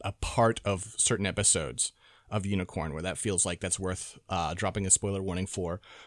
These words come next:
Overall, though, for this episode, it's just like, hey, do you wanna know how Minovsky particles work? And what they do?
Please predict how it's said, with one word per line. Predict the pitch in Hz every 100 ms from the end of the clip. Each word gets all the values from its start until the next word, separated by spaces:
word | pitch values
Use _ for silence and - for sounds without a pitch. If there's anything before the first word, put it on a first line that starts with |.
| - _
Overall, | 156 196 160 139 143
though, | 113 98 92
for | 110
this | 110 113
episode, | 110 107 - 101 87 -
it's | 107
just | 117 -
like, | 113 107
hey, | - 127
do | 110
you | 113
wanna | 120 120
know | 127
how | 120 113 104 -
Minovsky | 104 104 - 120
particles | 117 117 123 127
work? | 127 135 151 - _ _ _ _ _ _ _ _ _ _
And | 98
what | 110
they | 110 95
do? | 107 123 151